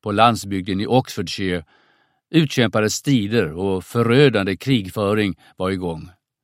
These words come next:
Hammare, skäror och hakkors etsades fast i hans fönster. I skolsalen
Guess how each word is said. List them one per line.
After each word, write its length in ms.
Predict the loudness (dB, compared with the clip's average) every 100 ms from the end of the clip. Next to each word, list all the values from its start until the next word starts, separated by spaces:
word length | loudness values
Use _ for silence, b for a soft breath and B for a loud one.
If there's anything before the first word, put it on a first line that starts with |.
| _ _ _ _ _ _
Hammare, 640 | 4 4 4 4 4 2 -2
skäror 580 | 0 2 2 2 0 0
och 120 | 0
hakkors 680 | 2 2 2 -4 -4 -8 -18 b b b -2
etsades 520 | -2 -2 -4 -4 0
fast 320 | 0 0 -4
i 20 |
hans 180 | -8 -6
fönster. 540 | -8 -8 -10 -12 -14 -16 _ _ _ _ _ _ _ _ _ _ _
I 160 | 0 0
skolsalen 880 | 2 2 2 2 4 6 6 2